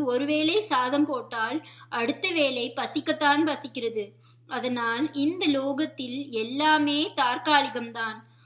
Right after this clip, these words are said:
ஒருத்தன் பூர்ணத்துவம் அடைந்து விட்டால் மற்றவர்களின் மனசின் கஷ்டத்தை போக்குவது, அதை சுத்தப்படுத்துவது தவிர அவன் அவர்களுடைய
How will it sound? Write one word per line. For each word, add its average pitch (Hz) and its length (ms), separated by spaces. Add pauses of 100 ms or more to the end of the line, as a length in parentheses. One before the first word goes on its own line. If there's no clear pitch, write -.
(140)
ஒருத்தன் 269 560
பூர்ணத்துவம் 330 720
அடைந்து 294 400
விட்டால் 262 540
மற்றவர்களின் 302 800
மனசின் 311 600
கஷ்டத்தை 311 540
போக்குவது, 247 640 (440)
அதை 285 380
சுத்தப்படுத்துவது 294 880 (160)
தவிர 247 340 (560)
அவன் 254 400
அவர்களுடைய 262 720